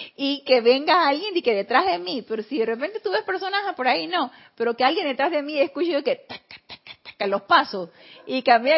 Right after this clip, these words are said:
que voy acelerando, yo siento que va acelerando a otra persona. Me conecto una vez con una película esta de suspenso de miedo. <laughs> Entonces,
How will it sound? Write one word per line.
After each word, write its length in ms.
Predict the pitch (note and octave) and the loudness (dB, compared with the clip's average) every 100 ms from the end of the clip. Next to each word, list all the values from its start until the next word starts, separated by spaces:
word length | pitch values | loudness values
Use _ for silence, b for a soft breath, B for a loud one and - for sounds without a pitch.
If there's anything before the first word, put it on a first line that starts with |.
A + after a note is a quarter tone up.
| - | 2
que 80 | |
voy 160 | C#4+ D4 | 2 2
acelerando, 500 | D4+ - A#3+ B3 C4+ | 2 2 2 2 2
yo 80 | C#4 | -2
siento 200 | D#4+ D4 | -2 -2
que 60 | B3 | 2
va 100 | A#3+ | 0
acelerando 380 | D4 A#3+ C4 | 2 2 2
a 40 | C#4 | 4
otra 160 | E4 | 4
persona. 460 | B3+ B3+ F#4 C4+ A3+ | 2 0 0 0 -2
Me 220 | B3 A#3 | -2 -2
conecto 400 | B3+ B3 C#4+ E4+ | 0 0 -2 -2
una 100 | D4+ | -2
vez 80 | F#4+ | -2
con 140 | D#4 | -2
una 240 | B3+ C4 - | -2 -4 -4
película 360 | A#3+ C4+ C4 | -4 -4 -2
esta 180 | C#4 F#4 | -2 0
de 100 | F4 | -2
suspenso 500 | - A#3 - B3+ E4+ | -2 -4 0 0 2
de 140 | E4+ A#3 | 2 2
miedo. 360 | - - - - | 0 -2 -2 -4
<laughs> 1200 | C#4+ - - _ _ _ - - - - - - | -6 -10 -20 _ _ _ -18 -14 -14 -12 -14 -16
Entonces, 520 | - G#3+ A3 B3 E4 | -4 -4 2 2 2